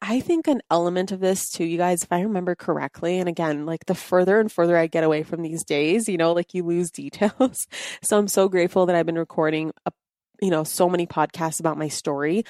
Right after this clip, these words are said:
for so long, because I know some of you D M me and they're like, "Catherine, you forgot a detail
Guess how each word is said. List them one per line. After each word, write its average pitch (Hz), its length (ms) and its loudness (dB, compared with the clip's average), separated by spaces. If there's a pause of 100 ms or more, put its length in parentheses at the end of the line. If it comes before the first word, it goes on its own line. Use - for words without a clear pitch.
(260)
for 190 100 2
so 170 220 2
long, 156 300 2
because 185 340 -2
I 170 100 2
know 170 200 2
some 170 280 0
of 180 120 0
you 202 160 -2
D 185 160 -2
M 151 160 0
me 175 100 2
and 208 80 0
they're 190 80 4
like, 180 140 2
"Catherine, 247 320 2
you 220 80 2
forgot 240 320 2
a 240 60 4
detail 180 680 2